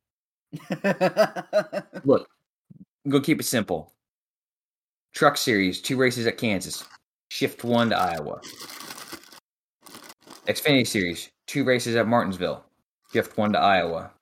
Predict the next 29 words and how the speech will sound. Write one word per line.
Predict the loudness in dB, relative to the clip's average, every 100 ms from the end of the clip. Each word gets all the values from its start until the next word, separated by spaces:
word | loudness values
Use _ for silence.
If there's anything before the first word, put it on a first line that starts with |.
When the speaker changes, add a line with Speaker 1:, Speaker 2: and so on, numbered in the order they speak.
| _ _ _ _ _ _ _ _ _
Speaker 2:
Cup | -2 0
Series, | 2 2 2 0 -8 -18 _ _ _ _ _
two | -2 0
dates | 2 2 0
at | -4
Kansas. | -2 -2 -4 -8 -10 _ _ _ -20
Shift | -8 -2 -2 0
one | 0
to | 2
Iowa. | 2 2 0 -4 -10 _
Yes. | 0 0 0 -6 -14 _ _ _ _ _ _ -8 0
I, | 2
I, | 4 2 2
I |
know | 2 4
I've | 4 4
harped | 4 4 4
on | -2
Kansas | 0 -2 -4 -8
a |
hard, | -4 2 2 2
hard | -2 0 2 2
bit | -2
here, | -2 -6
but | -4 -6
look, | -2 -4 -4 -14 _ _
that, | 2 2 2
that's | 0 0 0
it. | -2 -4